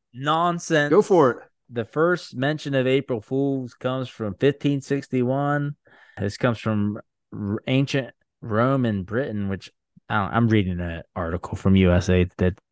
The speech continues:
Speaker 1: today, so I don't really know how much sense this makes. But in a Flemish poem from fifteen sixty-one, a nobleman sends his servant on a fool's errand on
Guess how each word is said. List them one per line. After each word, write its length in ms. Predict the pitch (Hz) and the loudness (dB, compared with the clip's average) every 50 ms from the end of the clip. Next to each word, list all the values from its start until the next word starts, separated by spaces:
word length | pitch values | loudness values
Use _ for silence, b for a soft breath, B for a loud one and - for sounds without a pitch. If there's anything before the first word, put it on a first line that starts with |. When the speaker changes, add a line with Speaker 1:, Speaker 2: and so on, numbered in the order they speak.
| _ _ | _ _
Speaker 1:
today, 500 | - - 92 98 90 87 85 85 85 92 95 | -4 0 2 2 2 2 0 -2 -4 -8 -10
so 160 | - - 92 | -10 -6 -4
I 40 | 92 | -2
don't 180 | 92 90 80 85 | -2 -2 -4 -4
really 200 | 92 90 90 90 | -4 -4 -4 -4
know 120 | 90 87 | -4 -6
how 140 | 85 90 92 | -4 -4 -4
much 300 | 92 92 92 - - - | -2 -2 -4 -4 -6 -6
sense 240 | - 101 95 - - | -4 -4 -4 -2 -4
this 140 | 95 98 - | -8 -6 -6
makes. 300 | 90 87 - - - _ B B B B B B B B B B _ | -6 -8 -8 -10 -16 _ B B B B B B B B B B _
But 260 | 92 98 - - - | 2 2 2 2 0
in 180 | 107 101 98 95 | 2 2 4 4
a 100 | 95 95 | 4 2
Flemish 560 | - - - 139 175 190 190 185 165 - - | 2 2 4 6 6 8 6 4 2 0 2
poem 400 | - 175 160 143 131 120 107 101 | 2 4 4 6 6 4 4 2
from 220 | - 107 101 98 | 2 0 0 2
fifteen 420 | - - 139 - - - 139 139 127 | 2 2 2 2 2 2 2 2 4
sixty-one, 560 | - 143 131 - - 131 127 120 120 117 110 | 2 2 0 2 0 0 0 0 0 2 2
a 100 | 107 104 | 2 2
nobleman 560 | 104 110 127 135 127 135 127 131 127 123 120 | 4 4 4 4 4 4 4 4 4 4 2
sends 320 | 113 - 127 127 127 120 104 | 0 0 0 0 0 0 -2
his 160 | 110 101 - | -4 -6 -6
servant 420 | - 139 139 143 135 139 131 117 | -2 0 0 0 0 -2 -4 -6
on 180 | 85 110 107 107 | -8 -8 -6 -4
a 100 | 101 95 - _ - | -6 -6 -8 _ 4
fool's 440 | 143 151 151 151 147 147 143 131 | 6 8 8 8 8 6 6 4
errand 540 | 131 117 127 123 120 110 104 101 98 98 95 | 2 2 2 4 4 4 4 2 0 0 -2
on 220 | 101 98 98 98 | -2 -2 -2 -4